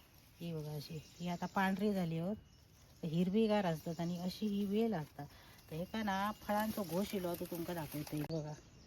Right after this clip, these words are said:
काय मस्त घोष असा बघा, द्राक्षाच्या फळांसारखं. पण ही फळा खाणत नाही हा, हे पक्षी खातात ही फळा. अशी सुंदर सुंदर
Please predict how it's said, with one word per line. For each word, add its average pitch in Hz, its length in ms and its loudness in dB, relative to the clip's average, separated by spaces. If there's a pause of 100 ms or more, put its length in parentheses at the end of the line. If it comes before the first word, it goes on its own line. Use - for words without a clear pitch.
(760)
काय 180 100 4
मस्त 202 500 0
घोष 202 300 4
असा 190 200 4
बघा, 165 280 2
द्राक्षाच्या 175 580 2
फळांसारखं. 156 760 0 (440)
पण 180 140 4
ही 180 120 4
फळा 214 340 4
खाणत 226 420 2
नाही 180 180 4
हा, 233 180 0 (1120)
हे 196 60 -4
पक्षी - 460 2
खातात 165 280 4
ही 156 80 0
फळा. 151 300 -4 (1000)
अशी 185 280 -2
सुंदर 208 480 0
सुंदर 190 500 0